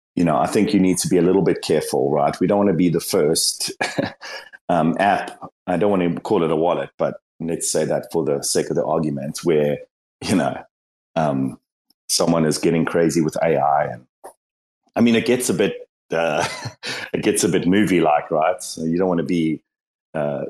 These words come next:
doing a face-off for people too. And obviously, you know, I, I get it. Kujira's still growing and all that. But yeah, for now, we just wanna make sure people are as safe as possible. But yeah, definitely a good point. And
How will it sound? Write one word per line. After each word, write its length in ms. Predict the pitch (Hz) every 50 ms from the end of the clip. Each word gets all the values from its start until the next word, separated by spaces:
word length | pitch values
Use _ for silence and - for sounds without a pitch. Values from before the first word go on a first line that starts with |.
| - 95
doing 320 | 82 - 98 90 82 80 76
a 40 | 71
face-off 580 | - - 95 85 82 78 - - 82 71 69
for 160 | - - 85 71
people 380 | - - 78 78 - 73 69
too. 300 | - - 90 80 71 73
And 120 | 80 101 120
obviously, 400 | 120 117 113 107 - - 92 85
you 60 | 85
know, 180 | 85 73 65
I, 160 | 71 80 87 82 - -
I 60 | 87
get 200 | 78 92 90 69
it. 120 | 65 64 -
Kujira's 760 | - 85 73 - 90 85 80 78 76 76 - - - - - _ _ _ _ _ -
still 300 | - - - 104 95 85
growing 440 | - 90 87 85 82 80 78 80 78
and 120 | 80 90
all 120 | 85 80 73
that. 220 | 76 67 67 - -
But 240 | - 82 76 - -
yeah, 200 | 92 80 76 - - _ _ -
for 120 | - 131
now, 460 | 120 113 113 123 131 135 143 151 135 -
we 120 | 87 95 92
just 320 | 78 95 107 - - -
wanna 420 | 104 104 101 104 101 98 98 101 - - _ _ _ _ _ _ _ _ _ -
make 260 | 92 98 104 101 98
sure 160 | - 110 92
people 340 | - - 98 - - 95 90
are 300 | 85 85 85 82 82 - -
as 180 | - 82 80 -
safe 300 | - - 95 90 - -
as 100 | - -
possible. 520 | - - 104 107 - - 107 101 104 101
But 200 | 85 98 95 -
yeah, 220 | - 156 143 82 - - - - _ _ -
definitely 340 | - 127 131 - 135 120 95
a 120 | 80 101
good 100 | 92 -
point. 360 | - 95 87 85 85 82 - -
And 300 | 80 76 78 76 -